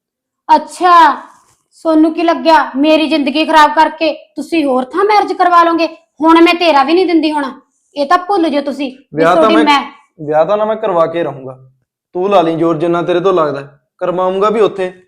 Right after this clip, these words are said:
Speaker 2: ਜਿੱਥੇ ਮੇਰੀ ਭਾਬੀ ਨੇ ਕਿਹਾ ਹੈਗਾ।
Speaker 1: ਚੱਲ ਦੇਖਦੀ ਆ ਮੈਂ ਵੀ ਤੁਹਾਡੀ ਭਾਬੀ ਤੇ ਤੁਸੀਂ ਕਿਵੇਂ ਮੈਰਿਜ ਕਰਵਾਉਨੇ ਹੋ।
Speaker 2: ਗੱਲ ਸੁਣ ਲੈ ਮੇਰੀ ਧਿਆਨ ਨਾਲ, ਇੱਥੇ ਕਿਸੇ ਵੀ ਗੱਲ ਦੇ ਵਿੱਚ ਬੋਲਣ ਦੀ ਕੋਸ਼ਿਸ਼ ਕੀਤੀ ਹੈ ਨਾ, ਤਾਂ ਉਹਦਾ ਹਿਸਾਬ ਲਾ ਲਈ।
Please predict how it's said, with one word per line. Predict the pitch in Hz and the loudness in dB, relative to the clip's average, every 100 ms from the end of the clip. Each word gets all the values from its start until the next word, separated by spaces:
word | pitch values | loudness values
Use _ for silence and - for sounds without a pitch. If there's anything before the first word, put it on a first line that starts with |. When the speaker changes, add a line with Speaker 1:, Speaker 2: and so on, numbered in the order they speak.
| _ 156 | _ -10
Speaker 2:
ਜਿੱਥੇ | 170 190 | -8 -6
ਮੇਰੀ | 185 220 | -4 0
ਭਾਬੀ | 254 190 185 | 0 2 0
ਨੇ | 180 | -2
ਕਿਹਾ | 156 156 | -4 -6
ਹੈਗਾ। | 139 131 _ _ _ _ _ _ _ | -8 -12 _ _ _ _ _ _ _
Speaker 1:
ਚੱਲ | 285 285 | 0 2
ਦੇਖਦੀ | 269 269 277 277 285 | 2 0 0 -2 -2
ਆ | |
ਮੈਂ | 269 247 | -2 -2
ਵੀ | 311 | -4
ਤੁਹਾਡੀ | 320 - _ 294 269 285 | -8 -14 _ -4 -2 -2
ਭਾਬੀ | 285 320 - 277 285 - - | 2 2 2 -4 -8 -14 -12
ਤੇ | |
ਤੁਸੀਂ | 302 294 285 294 - _ _ | -8 -8 -6 -8 -8 _ _
ਕਿਵੇਂ | 302 285 277 | -4 -2 -2
ਮੈਰਿਜ | 277 277 233 | 0 0 0
ਕਰਵਾਉਨੇ | 254 247 247 240 214 | -4 -4 -4 -4 -8
ਹੋ। | 202 _ _ _ _ _ _ _ _ _ _ _ _ _ 170 | -12 _ _ _ _ _ _ _ _ _ _ _ _ _ -2
Speaker 2:
ਗੱਲ | 170 175 | 0 0
ਸੁਣ | 165 175 | -2 -2
ਲੈ | 175 | -2
ਮੇਰੀ | 185 196 | -2 -4
ਧਿਆਨ | 196 226 185 | 0 0 0
ਨਾਲ, | 160 139 - - _ _ _ _ _ _ 175 | -2 -6 -8 -20 _ _ _ _ _ _ -8
ਇੱਥੇ | 175 202 | -4 -4
ਕਿਸੇ | 202 180 220 | -4 -2 -2
ਵੀ | 226 | 0
ਗੱਲ | 202 190 190 | 2 2 2
ਦੇ | |
ਵਿੱਚ | 190 180 | 0 -2
ਬੋਲਣ | 180 175 170 180 | -4 -2 0 -2
ਦੀ | 190 | -2
ਕੋਸ਼ਿਸ਼ | 185 175 175 | -4 -6 -8
ਕੀਤੀ | 185 185 196 | -10 -8 -6
ਹੈ | |
ਨਾ, | 220 | -6
ਤਾਂ | 233 _ _ 185 | -10 _ _ -4
ਉਹਦਾ | 185 | -2
ਹਿਸਾਬ | 214 240 214 185 | 0 4 4 4
ਲਾ | 175 | 2
ਲਈ। | 156 151 | -2 -4